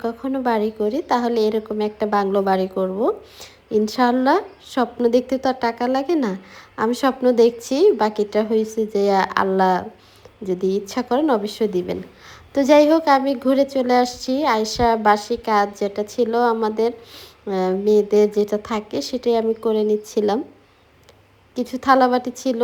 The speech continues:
আমাদের, সেগুলো একটু ধুয়ে নিচ্ছিলাম ঝটপট করে,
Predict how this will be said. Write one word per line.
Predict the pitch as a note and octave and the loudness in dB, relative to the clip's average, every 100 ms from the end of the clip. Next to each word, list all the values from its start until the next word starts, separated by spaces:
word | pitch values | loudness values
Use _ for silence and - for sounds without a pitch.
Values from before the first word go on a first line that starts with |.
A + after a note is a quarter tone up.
| C#4+ | 2
আমাদের, | B3 A3 A3 D#4+ | 2 2 0 -2
সেগুলো | - B3+ A3+ A3 | 0 -2 -2 -2
একটু | G#3+ - | -2 -4
ধুয়ে | A3 A#3 A#3+ | -6 2 2
নিচ্ছিলাম | G#3 G#3 - G#3+ A#3 E4+ - _ _ A3 | 2 0 -2 -2 -2 -4 -12 _ _ -8
ঝটপট | A#3+ A#3+ A#3+ A3+ A3 | -2 -2 -2 -8 -8
করে, | - G#3 B3 | -2 0 0